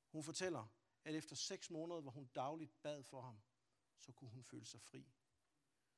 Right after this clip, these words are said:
Lykkelig gift i det andet ægteskab i dag. Men det kunne have smadret hele hendes liv.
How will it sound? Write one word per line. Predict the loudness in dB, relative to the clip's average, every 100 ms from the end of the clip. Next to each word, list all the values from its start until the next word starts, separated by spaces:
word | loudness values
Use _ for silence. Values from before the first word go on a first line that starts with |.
| _ _
Lykkelig | -6 -6 -6 -6
gift | -4 -6 -8 -18 _ _ _ _
i | -4
det | -2
andet | -2 -2
ægteskab | -4 -6 -8 -10 -14 _ _ _ _
i | -6
dag. | -4 -6 -10 _ _ _ _ _ _ _ _ _ -4
Men | -2
det | 0
kunne | -2
have | 0
smadret | 0 -2 -4 -6 -10 _
hele | -4 -4 -4 -12 _
hendes | -12 -10 -8
liv. | -10